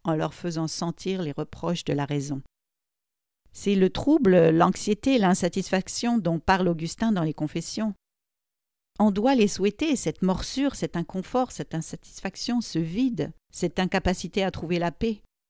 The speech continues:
pour nous réveiller, pour nous pousser à faire le seul changement qui nous donnera la paix intérieure. Saint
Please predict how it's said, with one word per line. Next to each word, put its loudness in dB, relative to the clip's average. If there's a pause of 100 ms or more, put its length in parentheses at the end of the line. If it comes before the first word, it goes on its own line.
(140)
pour 4
nous 8
réveiller, 4
pour -2
nous 2
pousser -2
à 2
faire 0
le 2
seul 0
changement -2
qui -4
nous 2
donnera -2
la -2
paix -4
intérieure. -6 (1400)
Saint -2